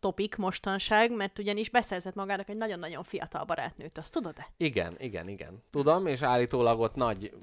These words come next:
Speaker 2: földek
Speaker 1: Szerintem,
Speaker 2: kiosztása is
Speaker 1: rosszul
Speaker 2: tört.
Speaker 1: mondtad, szerintem.
Speaker 2: Ja, szerintem nagy földeket osztottak ki szerintem Rogán Antaléknak.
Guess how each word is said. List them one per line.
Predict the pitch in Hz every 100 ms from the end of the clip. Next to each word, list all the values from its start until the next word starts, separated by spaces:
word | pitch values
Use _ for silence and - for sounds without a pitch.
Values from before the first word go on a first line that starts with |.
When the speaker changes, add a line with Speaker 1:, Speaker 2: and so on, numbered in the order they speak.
| - 98 101
Speaker 2:
földek | - 117 95 90
Speaker 1:
Szerintem, | 208 185 -
Speaker 2:
kiosztása | - 202
is | 190
Speaker 1:
rosszul | 208 202 -
Speaker 2:
tört. | 208
Speaker 1:
mondtad, | 196 170 -
szerintem. | 202 185 165 160 160
Speaker 2:
Ja, | - 127 -
szerintem | - 147 175 175 160
nagy | 151 170
földeket | - 143 131 127 123
osztottak | 123 - 120 - 104
ki | 113
szerintem | 107 113 104 101 104
Rogán | 101 101 101
Antaléknak. | 101 98 98 98 95 - 180